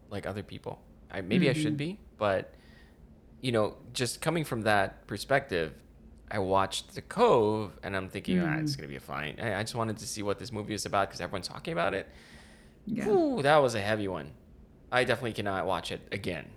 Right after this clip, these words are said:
Speaker 2: I can't either.
Speaker 1: It's so depressing. It's
Speaker 2: My
Speaker 1: so
Speaker 2: brother was
Speaker 1: depressing.
Speaker 2: telling me, I was like, "Nope, shut up."
Speaker 1: <laughs> Yeah.
Speaker 2: Stop.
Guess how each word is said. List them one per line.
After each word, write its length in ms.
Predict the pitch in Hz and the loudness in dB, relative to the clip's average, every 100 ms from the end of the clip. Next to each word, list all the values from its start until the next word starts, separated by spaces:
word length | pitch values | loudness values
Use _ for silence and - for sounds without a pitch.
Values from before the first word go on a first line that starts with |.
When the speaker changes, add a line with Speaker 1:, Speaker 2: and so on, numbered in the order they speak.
| - | -8
Speaker 2:
I 80 | 180 | -8
can't 240 | - 151 | -6 -6
either. 220 | 156 151 - | -6 -4 -2
Speaker 1:
It's 220 | - - | -2 -4
so 680 | - 127 123 123 120 113 - - - - | 2 6 8 6 4 0 -10 -20 -20 -18
depressing. 540 | - - 87 - - - - - - - | -8 -4 -4 -4 -12 -18 -20 -20 -20 -6
It's 80 | 123 | 2
Speaker 2:
My 80 | 190 | 4
Speaker 1:
so 40 | 170 | 4
Speaker 2:
brother 180 | 170 180 | 4 4
was 120 | 185 | 2
Speaker 1:
depressing. 140 | 202 | 4
Speaker 2:
telling 120 | 202 214 | 6 8
me, 80 | 214 | 6
I 20 | |
was 80 | 202 | 4
like, 120 | 165 | 2
"Nope, 460 | 175 190 233 - - | 8 10 10 8 -6
shut 260 | - 196 | 2 4
up." 220 | 269 277 - - | 4 2 -4 2
Speaker 1:
<laughs> 20 | 240 - 202 - 233 - - - 302 226 - - | 6 6 4 0 4 4 4 4 0 -2 -2 -2
Yeah. 360 | 120 - 135 | -4 -4 -4
Speaker 2:
Stop. 520 | - - 202 277 - | 0 8 12 12 12